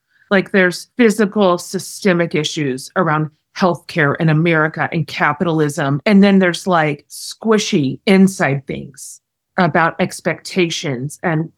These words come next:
what is a good life and what do we deserve? What do we deserve? What are we owed?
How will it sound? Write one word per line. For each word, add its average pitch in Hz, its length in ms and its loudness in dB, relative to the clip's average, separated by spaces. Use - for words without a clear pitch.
what 185 160 4
is 165 140 0
a 170 40 2
good 170 360 0
life 147 320 2
and 160 120 -2
what 156 100 0
do 165 60 0
we 170 140 -2
deserve? 151 880 0
What 185 140 0
do 175 60 2
we 170 100 2
deserve? 165 400 0
What 165 100 -2
are 165 60 -2
we 160 220 -2
owed? 151 520 0